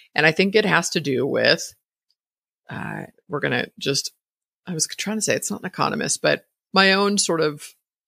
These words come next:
ten thousand foot view of it is social is, uh, it's matured. It's not this new exciting thing anymore.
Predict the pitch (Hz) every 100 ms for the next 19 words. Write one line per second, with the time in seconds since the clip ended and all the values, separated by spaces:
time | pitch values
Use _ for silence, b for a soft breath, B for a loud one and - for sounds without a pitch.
0 | _ _ _ _ _ _ - 170 151 151
1 | 151 156 147 - 143 151 165 190 214 -
2 | B B B - 170 156 156 143 - -
3 | _ _ _ _ - - 330 139 101 -
4 | _ - 147 143 143 - - - _ _
5 | - - 104 117 92 - - 165 156 196
6 | 175 117 120 156 143 151 143 151 147 147
7 | 151 139 131 131 - 160 151 135 123 123
8 | 120 139